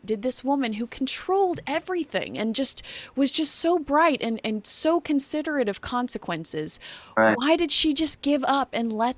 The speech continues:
Speaker 1: that man take control that night? That does not feel like her.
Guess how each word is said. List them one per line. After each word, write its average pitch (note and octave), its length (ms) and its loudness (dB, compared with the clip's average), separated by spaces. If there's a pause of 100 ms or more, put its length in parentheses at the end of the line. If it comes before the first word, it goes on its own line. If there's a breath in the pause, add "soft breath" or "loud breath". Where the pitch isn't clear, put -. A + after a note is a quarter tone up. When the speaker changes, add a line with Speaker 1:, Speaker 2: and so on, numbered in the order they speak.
Speaker 1:
that A#3 240 2
man A#3 380 -2
take - 240 -2
control B3+ 460 -2
that A3 160 2
night? F#3 200 -2
That G#3 160 -2
does G#3+ 160 -4
not A#3+ 300 0
feel D#4 360 0
like A3 280 0
her. - 380 -6